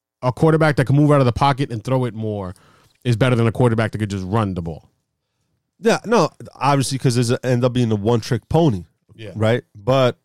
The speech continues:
Speaker 2: I feel like if Lamar Jackson ends up growing, right, if, if he, he has some growth and he steps up from the year before, from when he was providing you fifteen to eighteen points,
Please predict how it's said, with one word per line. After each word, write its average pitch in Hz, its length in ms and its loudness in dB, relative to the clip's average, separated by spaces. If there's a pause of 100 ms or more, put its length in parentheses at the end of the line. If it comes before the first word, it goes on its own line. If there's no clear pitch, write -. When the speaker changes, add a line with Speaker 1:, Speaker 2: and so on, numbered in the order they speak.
(420)
Speaker 2:
I 127 80 -2
feel 165 140 2
like 139 260 2
if 127 140 0
Lamar 139 360 2
Jackson 127 540 0 (100)
ends 123 220 -2
up 107 200 -4
growing, 113 440 2
right, 101 400 -2
if, 101 240 -4
if 104 200 -6
he, 104 400 -4
he 120 120 0
has 135 160 2
some 113 160 -4
growth 104 420 0 (480)
and 107 260 -4
he 107 80 -6
steps 123 400 -4
up 123 140 0
from 98 220 -8
the 104 80 -4
year 110 140 0
before, 104 540 -2 (1160)
from - 140 0 (180)
when 123 260 2
he 123 160 2
was 131 160 2
providing 127 540 0
you 117 80 0
fifteen 131 360 -2
to 135 200 -6
eighteen 120 260 -2
points, - 480 -4